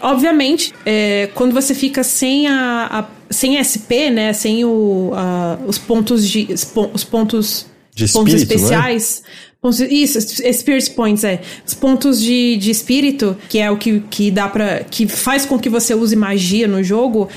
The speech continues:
Speaker 1: é, a sua navegadora, ela vai comentar, "Ó, o fulano tá cansado, você não acha melhor voltar?"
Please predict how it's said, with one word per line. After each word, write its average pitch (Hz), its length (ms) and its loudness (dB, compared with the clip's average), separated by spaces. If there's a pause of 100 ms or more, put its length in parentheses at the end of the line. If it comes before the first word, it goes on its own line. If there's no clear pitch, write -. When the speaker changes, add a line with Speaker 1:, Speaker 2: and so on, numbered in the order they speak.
(280)
Speaker 1:
é, 202 640 0
a 226 100 -2
sua 247 220 0
navegadora, 233 680 0
ela 247 180 0
vai 247 140 -2
comentar, 247 640 0
"Ó, 254 300 0 (280)
o 240 120 0
fulano 294 520 2
tá 311 160 -2
cansado, 254 720 0
você 247 160 0
não 302 140 4
acha 262 260 0
melhor 233 300 2
voltar?" 214 680 0